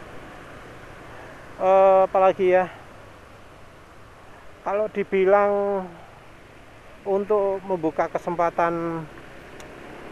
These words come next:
untuk pasar aftermarket suspensi lain, kita harus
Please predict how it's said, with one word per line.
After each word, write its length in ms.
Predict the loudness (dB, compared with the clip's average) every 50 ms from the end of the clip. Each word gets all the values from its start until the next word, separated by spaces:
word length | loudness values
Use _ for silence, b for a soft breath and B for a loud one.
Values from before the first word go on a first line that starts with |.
| -4
untuk 880 | -2 -2 -2 0 2 2 4 4 4 4 4 2 2 0 0 -2 -4 -6 -10 -14 -16 -16 -16 -16 -18 -18 -18 -4 0
pasar 240 | 0 0 0 0 -2 -2 -2 -4
aftermarket 480 | 0 0 0 0 2 0 -2 -2 -4 -6 -8
suspensi 400 | -10 -12 -6 -4 -4 -4 -4 -2
lain, 320 | -2 0 0 0 0 -2 -4 -8 -12 -14 -16 -16 -16 -16 -16 -16 -16 -16 -16 -16 -16 -16 -18 -18 -18 -18 -18 -20 -20 -20 -20 -20 -20 -20 -20 -20 -20 -20 -20 -20 -20 -20 -20 -20 -6 -6
kita 240 | 0 2 6 6 6
harus 160 | 6 4